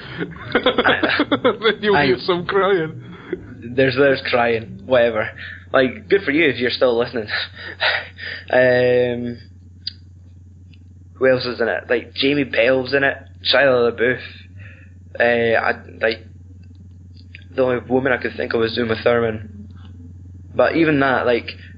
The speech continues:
Speaker 2: when they offered me, like, the five-hour director's cut of it.
Speaker 1: They did?
Speaker 2: Aye, I sent a group text to you, the Mikes, Trevor,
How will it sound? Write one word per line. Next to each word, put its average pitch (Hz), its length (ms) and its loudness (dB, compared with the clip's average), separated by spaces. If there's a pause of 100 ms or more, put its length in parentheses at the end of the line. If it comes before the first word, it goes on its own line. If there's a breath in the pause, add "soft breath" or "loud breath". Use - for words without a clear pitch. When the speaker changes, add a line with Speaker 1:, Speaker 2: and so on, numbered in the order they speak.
Speaker 2:
when 139 180 4
they 135 100 4
offered 131 380 2
me, 127 120 2
like, 120 200 2
the 127 120 -4
five-hour 123 500 4
director's 117 580 0
cut 120 160 0
of 113 140 -4
it. - 100 0 (1000 loud breath)
Speaker 1:
They 147 140 -2
did? 151 320 -2 (1700)
Speaker 2:
Aye, 143 280 4
I 127 60 4
sent 165 240 0
a 139 40 2
group - 300 -2
text 127 420 0
to 123 60 -4
you, 117 520 -2 (720)
the 120 100 2
Mikes, - 720 -2 (380)
Trevor, 113 760 2